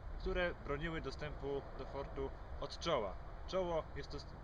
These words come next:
pozycja, jest to część fortu wysunięta do nieprzyjaciela.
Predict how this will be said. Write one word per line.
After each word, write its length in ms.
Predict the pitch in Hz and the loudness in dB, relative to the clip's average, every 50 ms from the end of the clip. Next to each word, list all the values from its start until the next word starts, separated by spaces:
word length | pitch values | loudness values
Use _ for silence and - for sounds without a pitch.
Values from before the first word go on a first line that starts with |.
| - - - | -8 -6 -4
pozycja, 560 | 143 135 147 170 - - 160 151 147 143 135 - - - | -2 -2 -2 -2 -2 -2 0 2 2 2 2 -2 -6 -8
jest 120 | - - - | -8 -6 -4
to 120 | 147 139 131 - - - - | -2 -2 -2 -4 -6 -6 -2
część 320 | - 190 202 185 - - | 2 2 2 2 2 -2
fortu 460 | - - 185 190 - - - 165 165 - - - - 123 | 0 2 2 2 2 0 -2 -2 -2 -2 -4 -6 -6 -6
wysunięta 640 | 135 143 - 143 143 160 165 143 131 147 147 143 139 - - - | -6 -4 -4 -2 -2 -2 -2 -2 0 0 0 0 0 0 -2 -2
do 100 | 127 131 | 0 -2
nieprzyjaciela. 680 | 131 135 123 - - 135 131 - - 131 117 101 92 92 | -2 -4 -4 -2 -2 -2 -2 -2 -2 -2 -2 0 0 -2